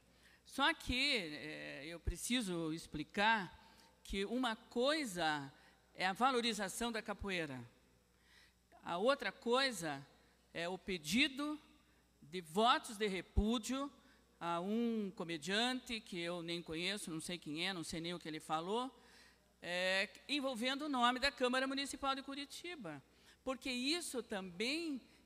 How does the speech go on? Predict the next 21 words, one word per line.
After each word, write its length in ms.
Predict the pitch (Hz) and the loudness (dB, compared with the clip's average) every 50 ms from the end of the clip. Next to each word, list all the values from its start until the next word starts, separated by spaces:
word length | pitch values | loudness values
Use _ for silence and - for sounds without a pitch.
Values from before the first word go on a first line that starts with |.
| _ _ | _ _
entra 500 | - 226 233 233 226 214 - - 175 165 | 4 6 6 6 6 2 0 -2 -2 -2
a 60 | 160 | -2
questão 380 | - - 185 175 - - 226 220 | -2 -4 -6 -6 -4 -2 -2 0
da 120 | 202 190 | 0 0
valorização 720 | 180 185 180 180 180 170 175 165 170 165 160 - - 285 302 | 2 2 0 0 0 -2 -2 -2 -2 -2 -2 0 0 2 4
da 120 | 302 294 | 4 2
capoeira 600 | 294 277 254 - 247 240 233 220 214 196 180 165 - | 2 2 2 4 4 6 6 6 6 4 2 0 -2
como 220 | - 196 185 196 | -6 -8 -6 -6
expressão 460 | 185 - - 180 180 170 - 185 180 | -8 -6 -6 -6 -4 -4 -4 -6 -6
cultural 720 | - 180 165 - 170 160 156 160 165 165 180 214 156 294 311 - - - - - - - - - - - _ _ | -6 -8 -10 -10 -8 -4 0 2 2 4 2 2 0 -2 -6 -10 -16 -20 -20 -20 -20 -20 -20 -20 -20 -20 _ _
e 180 | 226 180 185 196 | -12 -8 -4 -4
a 100 | 196 220 | -4 -4
censura 840 | - - 262 262 254 - - - 233 233 233 226 233 247 269 294 311 - - - - - | -4 -6 -6 -6 -6 -6 -4 0 2 4 6 6 6 6 4 2 -2 -8 -16 -20 -14 -8
a 60 | - | -6
um 80 | 208 208 | -6 -2
comediante. 840 | 196 226 226 262 302 262 254 320 339 349 349 311 - - - 147 131 - - - _ _ _ _ _ _ _ - - _ _ | -2 0 0 0 0 0 2 2 2 2 2 0 -2 -6 -10 -10 -10 -12 -16 -20 _ _ _ _ _ _ _ -20 -20 _ _
Porque 600 | - 160 175 - - - 240 240 214 185 151 127 117 - - - - - - - _ - - _ _ _ _ _ _ | -12 -12 -12 0 4 4 6 8 8 6 4 2 -2 -10 -16 -20 -20 -20 -20 -20 _ -20 -20 _ _ _ _ _ _
se 460 | _ - - - - - - 294 339 370 | _ -8 -6 -4 -2 2 2 4 4 6
nós 760 | 339 339 339 330 285 226 165 147 - - - - - - - - - - - - _ - - - - - | 8 10 10 12 10 8 6 4 0 -4 -4 -6 -6 -10 -14 -18 -20 -20 -20 -20 _ -20 -18 -18 -14 -6
formos 920 | - 311 311 294 269 240 196 175 151 143 139 135 - - - - - - - - - - - - - - _ _ | -2 6 8 10 10 10 6 2 -2 -4 -6 -6 -8 -8 -8 -10 -12 -16 -18 -20 -20 -20 -20 -20 -20 -20 _ _
analisar 1040 | - 185 202 220 240 262 269 269 285 269 208 175 220 214 208 185 165 147 139 135 | -2 0 0 2 2 2 2 2 -2 -2 2 6 8 8 8 8 6 4 0 -8